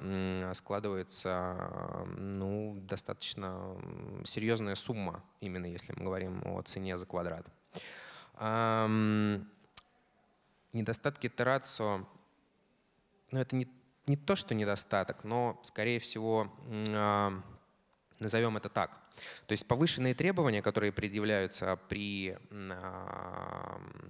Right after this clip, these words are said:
непосредственно монтаже, да, что плит террацио, что, а, наливного покрытия,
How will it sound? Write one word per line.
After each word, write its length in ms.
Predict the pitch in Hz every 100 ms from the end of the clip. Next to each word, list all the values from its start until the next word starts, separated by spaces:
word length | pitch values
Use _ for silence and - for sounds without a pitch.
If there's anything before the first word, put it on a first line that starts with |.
| - 95
непосредственно 520 | 98 95 92 - 95
монтаже, 560 | 95 98 101 101 104 87
да, 280 | 101 123
что 400 | 113 - - 95 90
плит 360 | - 131 147
террацио, 480 | 120 107 101 - 87
что, 800 | - - - 87 87 87 87 - 90
а, 460 | 87 87 90 90
наливного 460 | 92 98 101 127 147
покрытия, 640 | 143 - 107 101 - 90